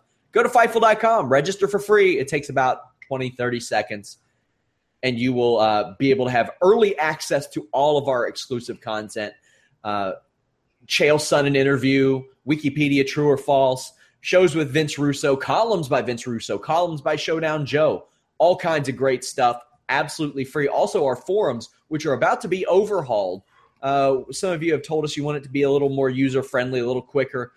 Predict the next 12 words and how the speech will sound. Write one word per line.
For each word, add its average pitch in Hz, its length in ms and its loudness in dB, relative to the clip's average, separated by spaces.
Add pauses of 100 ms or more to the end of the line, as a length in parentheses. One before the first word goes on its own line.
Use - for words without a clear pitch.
(180)
So - 220 0
we're, 131 300 2
uh, 117 240 4
overhauling 147 680 2
our 123 340 0
official 127 340 -4
forums 123 520 -4
as 107 160 -10
well. 117 380 0 (760)
Fightful 143 500 0
dot 147 280 0
com 113 380 -2